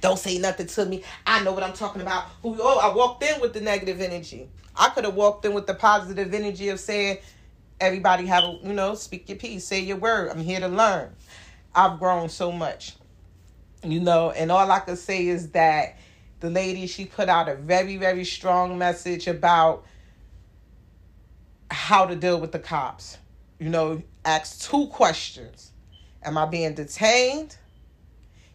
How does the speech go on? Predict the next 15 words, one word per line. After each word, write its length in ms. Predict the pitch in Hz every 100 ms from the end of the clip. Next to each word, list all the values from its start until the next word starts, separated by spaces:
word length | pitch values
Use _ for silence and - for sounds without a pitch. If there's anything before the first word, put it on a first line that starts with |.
| -
If 120 | 160
you're 120 | 202
not 200 | 208 190
being 180 | 190 185
detained, 720 | 180 - 208 208 208 214 - _ - - _ _ -
you 180 | 170
shall 320 | 185 180 165 165
walk 240 | 165 165
away." 480 | 170 156 135 143 139 - - - - -
And 160 | 147
her 80 | 151
second 380 | - 196 196 190
question 560 | 196 175 - 170 160
was, 460 | 160 160 156 151 - -
um, 560 | 160 156 151 147 139